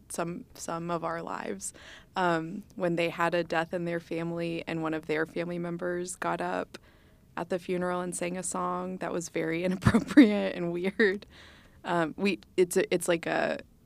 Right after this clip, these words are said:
uh, uh, yeah, their grandpa died, and then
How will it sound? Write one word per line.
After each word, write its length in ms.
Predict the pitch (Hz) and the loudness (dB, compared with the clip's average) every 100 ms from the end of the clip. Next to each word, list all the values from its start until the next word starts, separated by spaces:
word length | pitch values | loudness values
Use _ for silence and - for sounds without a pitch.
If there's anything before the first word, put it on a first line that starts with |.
| - - - - | -20 -20 -16 -4
uh, 560 | 170 165 160 170 - - - - - - - - - - - - - - 180 | -2 -2 -2 -6 -8 -12 -14 -20 -20 -20 -20 -20 -20 -20 -20 -20 -20 -10 -6
uh, 460 | 170 - - - - - - - - - 175 - - | -4 -4 -6 -8 -10 -14 -20 -20 -20 -18 -18 -18 -10
yeah, 260 | 190 156 - - - - - | -8 -6 -6 -8 -14 -20 -8
their 180 | 185 190 | 6 6
grandpa 400 | 170 170 170 202 | 8 4 4 2
died, 460 | 185 185 190 190 185 | 2 4 6 4 0
and 280 | - 170 165 | 0 0 2
then 340 | 165 165 | 0 -2